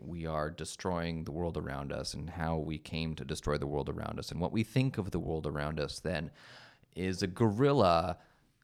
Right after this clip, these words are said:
communicating without words the best way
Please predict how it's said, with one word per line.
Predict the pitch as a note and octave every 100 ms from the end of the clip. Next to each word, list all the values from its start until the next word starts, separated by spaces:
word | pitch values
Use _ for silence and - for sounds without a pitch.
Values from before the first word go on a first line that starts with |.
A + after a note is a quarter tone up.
| _ _
communicating | - G#2 B2 B2 - G#2+ F#2+ F#2 F2+ F#2 F2+
without | - - G2 A2+
words | D3 D#3+ A2+ G#2+ G2+ - - _ _ _
the | G2+ G2+
best | A#2+ G2 G#2+ A#2 -
way | G#2 G2+ F2+ E2+ E2+ F2